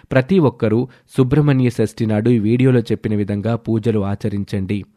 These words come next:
దగ్గరలో ఉన్నటువంటి సుబ్రహ్మణ్య స్వామి దేవాలయానికి వెళ్ళండి. ఒకవేళ సుబ్రహ్మణ్య స్వామి దేవాలయం దూరంగా ఉంటే మీకు దగ్గరలో ఉన్నటువంటి పుట్టలో పాలు పోసి సుబ్రహ్మణ్య స్వామిని ఆరాధించండి. వెండితో చేసినటువంటి పాము పడగని సుబ్రహ్మణ్య స్వామి ఆలయంలో దానంగా ఇవ్వండి.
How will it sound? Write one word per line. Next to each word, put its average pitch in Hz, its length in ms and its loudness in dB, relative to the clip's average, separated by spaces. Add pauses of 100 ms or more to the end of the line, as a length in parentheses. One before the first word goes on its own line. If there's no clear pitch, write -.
(220)
దగ్గరలో 123 420 2
ఉన్నటువంటి 110 520 0
సుబ్రహ్మణ్య 120 500 -2
స్వామి 110 300 -2
దేవాలయానికి 107 600 -2
వెళ్ళండి. 98 460 -4 (300)
ఒకవేళ 135 300 2
సుబ్రహ్మణ్య 135 500 0
స్వామి 123 280 -2
దేవాలయం 113 460 0
దూరంగా 110 400 0
ఉంటే 110 340 -2 (300)
మీకు 135 180 4
దగ్గరలో 151 420 2
ఉన్నటువంటి 127 460 0
పుట్టలో 117 480 -2
పాలు 110 380 -2
పోసి 113 460 -4 (260)
సుబ్రహ్మణ్య 131 440 0
స్వామిని 104 400 -2
ఆరాధించండి. 101 800 -4 (400)
వెండితో 156 440 2
చేసినటువంటి 127 760 -2
పాము 117 360 -4
పడగని 113 520 -2 (120)
సుబ్రహ్మణ్య 120 460 0
స్వామి 110 360 -4
ఆలయంలో 104 520 -2
దానంగా 104 480 -2
ఇవ్వండి. 104 500 -2